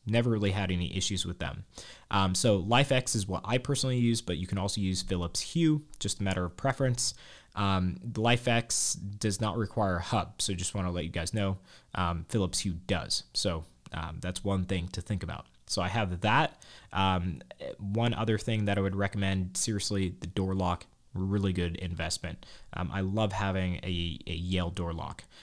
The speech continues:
Um, you can check out some of their other, other products. Um, you know, Yale has several different types of door locks. Um, I have the Yale Nest door lock, so it works with Nest, but you can check out any of their other products. And then, um,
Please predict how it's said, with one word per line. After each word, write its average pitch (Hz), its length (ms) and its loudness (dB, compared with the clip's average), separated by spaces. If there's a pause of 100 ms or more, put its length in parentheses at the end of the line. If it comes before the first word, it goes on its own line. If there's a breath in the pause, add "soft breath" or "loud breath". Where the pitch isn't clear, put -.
(140 loud breath)
Um, 92 180 0
you 104 100 0
can 113 100 0
check 107 180 -2
out 92 320 2
some 101 220 0
of 85 80 0
their 87 180 -2
other, 135 320 4
other 135 220 2
products. 117 640 2
Um, 90 320 0
you 98 120 0
know, 90 60 2
Yale 101 300 2
has 98 420 2
several 120 340 2
different 101 260 -2
types 123 300 -2
of 107 100 -2
door 107 200 2
locks. 98 400 2 (340 loud breath)
Um, 90 200 0
I 104 120 0
have 101 280 0
the 92 80 2
Yale 98 580 2
Nest 95 560 0
door 117 220 2
lock, 135 280 0
so - 180 0
it 78 100 -2
works 92 280 -2
with 90 160 -2
Nest, 90 500 -2 (260 loud breath)
but 101 100 -2
you 113 60 2
can 120 100 2
check 110 180 0
out 95 280 2
any 110 340 2
of 92 240 -4
their 92 240 0
other 90 180 0
products. 87 540 -2 (260 loud breath)
And 98 160 2
then, 92 280 2
um, 87 400 0